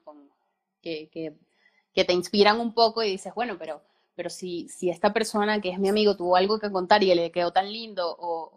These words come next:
o la tiene tan clara y lo puede hacer y, y se expresa de esta manera, a mí también me gustaría hacerlo". Entonces, bueno, estamos como en ese, en ese trámite, digamos, en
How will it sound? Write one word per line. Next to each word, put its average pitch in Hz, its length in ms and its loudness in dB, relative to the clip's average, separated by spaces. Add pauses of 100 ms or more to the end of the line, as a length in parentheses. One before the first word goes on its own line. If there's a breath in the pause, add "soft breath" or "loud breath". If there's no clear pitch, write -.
(180)
o 165 40 -10
la 165 160 -2
tiene 170 220 -10
tan 214 180 -2
clara 202 360 2
y 180 60 -12
lo 170 120 -14
puede 170 180 -4
hacer 214 420 -4
y, 175 160 -12
y 175 60 -20
se 175 140 -12
expresa 185 460 -8
de 208 60 -2
esta 233 140 -6
manera, 220 440 -4 (480)
a 170 120 -10
mí 175 120 -4
también 190 260 0
me 196 120 6
gustaría 156 400 -2
hacerlo". 156 400 -2
Entonces, 190 640 0 (100)
bueno, 196 300 2
estamos 196 360 0
como 233 220 -4
en 185 100 -2
ese, 180 520 2
en 175 60 -2
ese 190 220 -2
trámite, 190 880 2
digamos, 170 400 -10
en 196 100 -14